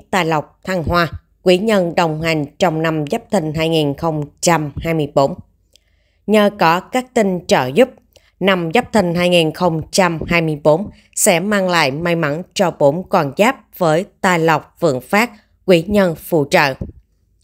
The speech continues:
Một, con giáp người tuổi Thìn. Năm hai nghìn không trăm hai mươi bốn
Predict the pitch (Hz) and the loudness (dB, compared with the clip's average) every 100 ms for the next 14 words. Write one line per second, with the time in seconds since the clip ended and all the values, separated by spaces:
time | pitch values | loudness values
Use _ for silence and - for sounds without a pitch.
0 | _ _ _ _ 190 175 - _ - - | _ _ _ _ 2 2 -2 _ -20 -2
1 | 208 175 151 214 254 - 196 180 160 _ | 0 0 0 0 0 -2 2 2 2 _
2 | 185 147 - 175 160 - - _ _ _ | -2 -2 0 -2 -2 -8 -18 _ _ _
3 | _ _ _ _ _ _ _ _ _ 202 | _ _ _ _ _ _ _ _ _ 2
4 | 202 190 180 185 180 165 151 190 180 160 | 4 2 0 4 4 2 0 0 -2 -6
5 | - 196 175 - 180 170 160 - 147 185 | 0 0 0 -4 -2 -2 -2 2 2 0